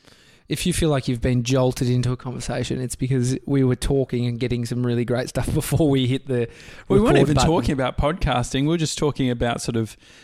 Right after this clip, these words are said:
Speaker 2: s-, you're working on a little doc at the moment. Uh, yeah, and there just, there seems to be, um,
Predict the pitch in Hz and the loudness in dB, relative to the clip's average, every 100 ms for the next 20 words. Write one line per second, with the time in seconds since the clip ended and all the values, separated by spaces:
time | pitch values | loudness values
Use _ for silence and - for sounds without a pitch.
0 | _ - - 151 147 143 131 127 127 120 | _ -10 -6 0 2 4 2 0 0 0
1 | 117 117 117 127 113 113 120 113 143 139 | 0 0 -2 0 -2 0 -2 0 -4 -2
2 | 117 117 120 120 117 - - - _ _ | 0 0 0 0 0 -4 -14 -18 _ _
3 | _ - - 50 78 90 - - - _ | _ -8 -6 -6 -6 -8 -8 -8 -10 _
4 | - 170 160 123 123 147 - - - - | -6 -2 0 0 0 -2 -4 -8 -6 -2
5 | 135 - 151 160 - 151 131 131 123 123 | 0 0 0 0 -2 -4 0 0 2 2
6 | 117 117 113 | 0 0 0